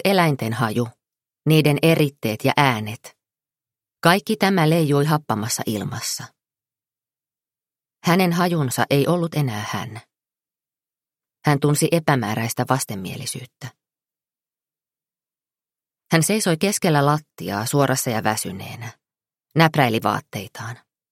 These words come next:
Tapetit olivat edelleen samat. Kuvioiden keskellä oli leveitä hopeanvalkeita rimoja. Raskaat vanhanaikaiset huonekalut,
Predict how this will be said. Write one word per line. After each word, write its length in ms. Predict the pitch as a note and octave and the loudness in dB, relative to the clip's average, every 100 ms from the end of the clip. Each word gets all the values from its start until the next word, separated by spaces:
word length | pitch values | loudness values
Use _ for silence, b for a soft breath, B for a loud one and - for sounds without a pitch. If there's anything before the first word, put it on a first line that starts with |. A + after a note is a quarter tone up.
| _ _ _ _ _ _ _ _ - | _ _ _ _ _ _ _ _ -2
Tapetit 380 | E3 F3 E3 C3 - | 0 2 -2 -2 0
olivat 320 | C#3+ C3+ D3 | 2 2 2
edelleen 420 | D#3+ D#3+ C3+ A#2 | 2 4 2 0
samat. 400 | A#2+ A#2+ F#2 - - - _ _ _ _ _ _ | 0 0 0 -6 -10 -20 _ _ _ _ _ _
Kuvioiden 560 | E3 D#3 D3 C3+ C#3 D3 | 2 4 4 4 2 2
keskellä 440 | D3 - C#3+ C#3 | 0 2 4 6
oli 180 | D3 D3+ | 6 4
leveitä 380 | E3 E3 D#3 D3 | 4 4 2 2
hopeanvalkeita 920 | D#3+ D#3 C#3 A#2 G#2+ A2+ A2 A2 A#2 | 0 2 0 2 -2 -2 -4 -2 -2
rimoja. 480 | A#2 G2+ F2 - - _ _ _ _ _ _ _ _ _ _ _ _ E3 | -2 -2 -4 -8 -12 _ _ _ _ _ _ _ _ _ _ _ _ 2
Raskaat 400 | F3+ - F3 D#3+ | 2 2 0 2
vanhanaikaiset 760 | D#3+ F#3+ F#3+ D#3 C3 C#3+ C3+ C3+ | 2 2 2 2 2 0 0 0
huonekalut, 640 | F3 D#3+ A#2+ - G#2 A2 | 2 2 0 -4 -6 -6